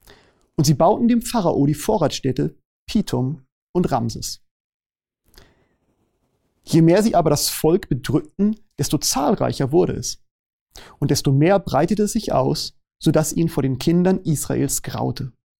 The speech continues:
Darum zwangen die Ägypter die Kinder Israels mit Gewalt zum Dienst. Und sie machten ihnen das Leben bitter mit harter Zwangsarbeit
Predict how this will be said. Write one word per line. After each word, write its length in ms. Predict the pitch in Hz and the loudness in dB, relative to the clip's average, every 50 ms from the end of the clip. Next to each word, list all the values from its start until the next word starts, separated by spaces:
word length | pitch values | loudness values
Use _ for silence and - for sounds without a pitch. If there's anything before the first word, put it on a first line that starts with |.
| _ _ _ _ _ _ _ _ - - - - - - - - - | _ _ _ _ _ _ _ _ -20 -20 -20 -20 -20 -20 -20 -8 -4
Darum 260 | 143 131 139 147 135 | -2 0 0 0 -2
zwangen 360 | - - - 165 196 220 208 | -2 0 2 2 4 4 2
die 140 | 160 147 147 | 2 4 2
Ägypter 360 | 160 - 208 208 - - 151 | 2 2 0 -2 0 0 0
die 100 | 123 131 | 0 0
Kinder 300 | - - 160 156 147 - | 0 2 2 2 2 2
Israels 500 | - 202 202 - - 139 131 143 - - | 2 0 0 0 0 0 0 0 0 -2
mit 140 | 156 143 - | -4 0 2
Gewalt 400 | 165 131 139 147 160 175 - - | 2 4 4 4 2 2 0 -2
zum 180 | - 180 170 165 | 0 0 0 2
Dienst. 420 | 185 175 139 120 - - - _ _ _ _ _ _ _ _ _ _ _ _ _ _ _ | 2 0 -2 -2 -4 -8 -12 _ _ _ _ _ _ _ _ _ _ _ _ _ _ _
Und 100 | - 156 | -2 0
sie 120 | 117 143 147 | 2 4 4
machten 360 | 160 180 196 - - 214 208 | 4 4 2 0 -2 -2 -2
ihnen 220 | - - 185 175 | 2 2 2 4
das 260 | 156 156 - - - 135 | 4 2 0 -2 -4 -2
Leben 360 | 135 160 180 190 202 180 - | 0 0 2 2 2 2 2
bitter 420 | - 165 - 131 131 147 151 - _ _ _ _ _ _ _ _ _ - | 0 0 0 0 -4 -4 -6 -10 _ _ _ _ _ _ _ _ _ -2
mit 240 | 143 139 - - - | -2 -2 -2 0 -2
harter 280 | 160 160 - 165 - | -2 0 0 -2 -2
Zwangsarbeit 920 | - - - 180 175 202 208 - - 131 131 - 135 131 135 135 - _ | -2 -2 0 0 0 0 0 -2 -2 -4 -2 -2 -4 -4 -4 -6 -10 _